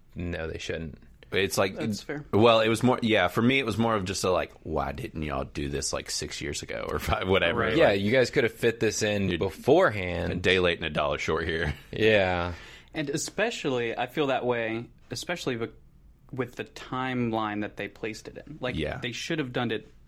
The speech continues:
Speaker 3: pre,
Speaker 2: I,
Speaker 3: like,
Speaker 2: yeah,
Speaker 3: ev-,
Speaker 2: pre
Speaker 3: like, I wanna
Speaker 2: everything.
Speaker 3: know, like, stuff that we hadn't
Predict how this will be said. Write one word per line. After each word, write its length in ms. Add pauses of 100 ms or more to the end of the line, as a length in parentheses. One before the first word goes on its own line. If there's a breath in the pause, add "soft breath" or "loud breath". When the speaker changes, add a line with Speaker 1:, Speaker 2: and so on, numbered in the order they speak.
Speaker 3:
pre, 880
Speaker 2:
I, 140
Speaker 3:
like, 100
Speaker 2:
yeah, 260
Speaker 3:
ev-, 100
Speaker 2:
pre 140
Speaker 3:
like, 100
I 80
wanna 100
Speaker 2:
everything. 380
Speaker 3:
know, 120 (520 loud breath)
like, 220 (300)
stuff 420
that 120
we 120
hadn't 440